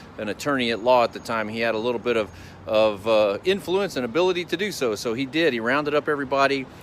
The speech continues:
He made this, uh, event happen, of course, invited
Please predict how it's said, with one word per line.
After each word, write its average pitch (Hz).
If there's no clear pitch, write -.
He 117
made 139
this, 143
uh, 120
event 123
happen, 131
of 117
course, 143
invited 139